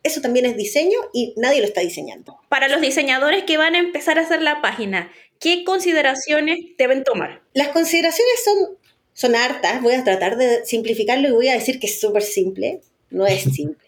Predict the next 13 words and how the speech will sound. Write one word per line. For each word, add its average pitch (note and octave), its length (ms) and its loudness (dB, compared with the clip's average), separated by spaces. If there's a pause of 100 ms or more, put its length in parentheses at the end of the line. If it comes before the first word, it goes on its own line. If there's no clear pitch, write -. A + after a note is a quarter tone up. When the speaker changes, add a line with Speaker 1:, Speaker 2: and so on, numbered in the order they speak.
(120)
Speaker 1:
No F#3+ 180 2
es G3+ 220 2
verdad F3+ 420 2
que E3 80 -8
es D#3+ 140 -12
simple. E3 400 -10 (400)
Los B3 260 -2
contrastes C#4 920 0
no C4 200 2
es E4+ 100 0
solo C#4+ 380 2
el A#3+ 140 0
color, G3 540 2